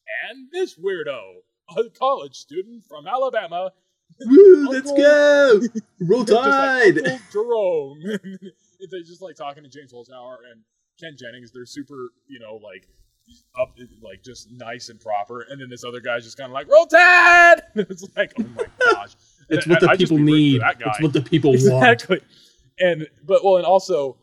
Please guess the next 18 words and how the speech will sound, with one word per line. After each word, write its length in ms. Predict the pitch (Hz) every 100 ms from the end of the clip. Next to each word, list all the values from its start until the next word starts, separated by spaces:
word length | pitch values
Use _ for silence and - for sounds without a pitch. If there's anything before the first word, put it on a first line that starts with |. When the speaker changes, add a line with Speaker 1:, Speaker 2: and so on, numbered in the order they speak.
| _ _
Speaker 1:
um, 560 | 139 131 117 107 98 92 _
I 60 | 156
don't 80 | 180
know 60 |
if 80 | 185
you 100 | 165
heard 140 | 160
about 180 | 156 139
what, 240 | 139 127 135
uh, 200 | 123 113
James 260 | 135 135
Holzhauer's 440 | 127 135 135 120 _
daughter 360 | 113 113 117
did 220 | 110 113 107
for, 260 | 110 104
uh, 240 | 95 92 92 _ _ _ _ _ _ _ _ -
Alex 340 | 135 123 - -
Trebek. 520 | 92 107 113 95